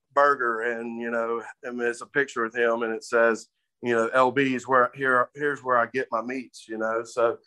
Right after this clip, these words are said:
it's just hard for me to judge that out. So that's kinda why I do the, the Rippy Wright special, is because whenever a customer comes in and says,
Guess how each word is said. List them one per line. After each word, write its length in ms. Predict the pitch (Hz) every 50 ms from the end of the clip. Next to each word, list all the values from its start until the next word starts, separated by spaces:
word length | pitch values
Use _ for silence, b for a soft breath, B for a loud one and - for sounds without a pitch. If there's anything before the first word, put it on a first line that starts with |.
| _ _ _
it's 80 | - -
just 160 | 175 156 -
hard 240 | 160 151 151 147 147
for 80 | -
me 100 | 151 147
to 100 | 131 110 95
judge 320 | - - 135 143 143 123 117
that 220 | 131 123 117 117
out. 320 | 123 135 143 131 117 - -
So 320 | - 123 117 113 113 110 _ _ _ _ _ _
that's 120 | 143 143 139
kinda 220 | - 165 160 147
why 260 | 139 143 147 151 151
I 60 | 139 131
do 200 | 135 143 143 135
the, 260 | 131 131 127 123 123 _ _
the 80 | 135 127
Rippy 280 | 131 147 143 147 147
Wright 280 | 131 131 143 160 170 160
special, 520 | - - - 120 117 117 - 120 113 113
is 100 | 113 -
because 420 | _ 117 - 127 127 127 120 120 _ _ _ _ _ _ _ _
whenever 520 | - 127 131 139 139 135 143 135 131 127
a 60 | 123 123
customer 480 | - 143 143 143 - - - 135 131
comes 300 | - 143 131 127 120 117
in 180 | 135 151 151 151
and 120 | 131 117 -
says, 440 | - 127 120 120 120 113 110 -